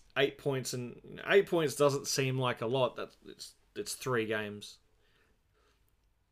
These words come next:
But given where Osnabrück are at, worst attack in the league,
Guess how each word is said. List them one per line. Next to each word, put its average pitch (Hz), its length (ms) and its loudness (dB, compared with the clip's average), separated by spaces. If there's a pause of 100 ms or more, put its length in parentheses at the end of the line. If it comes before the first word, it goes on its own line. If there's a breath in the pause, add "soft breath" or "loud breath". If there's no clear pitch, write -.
(600)
But 135 180 4
given 156 680 2
where 127 340 2
Osnabrück 120 520 -4
are 110 100 -4
at, 104 200 -6 (520)
worst 120 300 -2
attack - 260 -6
in 104 80 -10
the 104 80 -8
league, 101 240 -6